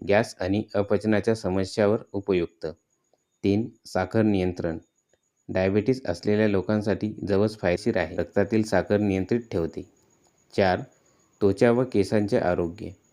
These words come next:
जवसामध्ये अँटीऑक्सिडंट्स असतात, ज्यामुळे त्वचा चमकदार होते. केस गळती थांबण्यासाठी व त्यांना पोषण देण्यासाठी उपयोगी. पाच, वजन कमी करण्यास मदत करते. जवस खाल्ल्याने पोट भरल्यासारखे वाटते,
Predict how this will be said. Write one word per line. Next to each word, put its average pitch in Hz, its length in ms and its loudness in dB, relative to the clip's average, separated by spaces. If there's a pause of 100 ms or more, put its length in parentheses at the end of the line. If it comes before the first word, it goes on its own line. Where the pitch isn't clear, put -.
(540)
जवसामध्ये 104 720 2
अँटीऑक्सिडंट्स 110 840 2
असतात, 101 380 0 (100)
ज्यामुळे 104 400 2
त्वचा 101 360 2
चमकदार 104 540 2
होते. 101 500 -2 (140)
केस 104 220 0
गळती 101 440 2
थांबण्यासाठी 101 840 -2
व 98 100 2
त्यांना 95 440 0
पोषण 113 360 0
देण्यासाठी 98 560 0
उपयोगी. 95 640 0 (760)
पाच, 98 360 0 (120)
वजन 104 280 2
कमी 110 260 4
करण्यास 101 420 0
मदत 98 320 0
करते. - 420 -8 (560)
जवस 98 320 0
खाल्ल्याने 95 400 0
पोट 101 260 2
भरल्यासारखे 101 680 0
वाटते, 101 580 0